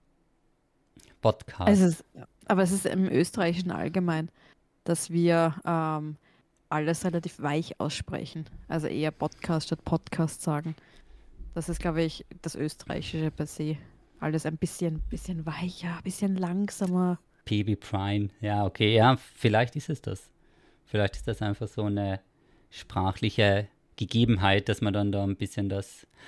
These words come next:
Speaker 1: ja, ich sag sowieso oder find irgendwelche Wörter, aber es geht, glaub ich, oft ganz gut und so wie du sagst, es ist sicherlich aus den achttausend Streamstunden und den dreitausend Videos abgeleitet, dass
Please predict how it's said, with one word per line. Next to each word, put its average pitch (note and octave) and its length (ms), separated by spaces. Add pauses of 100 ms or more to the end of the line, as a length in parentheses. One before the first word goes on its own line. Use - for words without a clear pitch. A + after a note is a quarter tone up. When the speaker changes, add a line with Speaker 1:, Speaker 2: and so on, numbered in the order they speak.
(140)
Speaker 1:
ja, F2+ 160
ich E2+ 100
sag F2 160
sowieso F#2 320
oder F#2+ 220
find G2 260
irgendwelche G2 460
Wörter, F#2+ 320
aber F2+ 260 (920)
es - 200
geht, C#3 240
glaub A#2+ 160
ich, A2 100
oft - 220
ganz G#2 180
gut A2+ 220
und G2+ 100
so G#2+ 100
wie G2+ 40
du G2+ 80
sagst, F#2+ 280
es G#2 120
ist - 420
sicherlich A2 500
aus G2+ 140
den G#2 220
achttausend G#2+ 580
Streamstunden A2 580
und F#2 120
den G2+ 100
dreitausend F#2+ 640
Videos G#2 300
abgeleitet, G2+ 760
dass - 240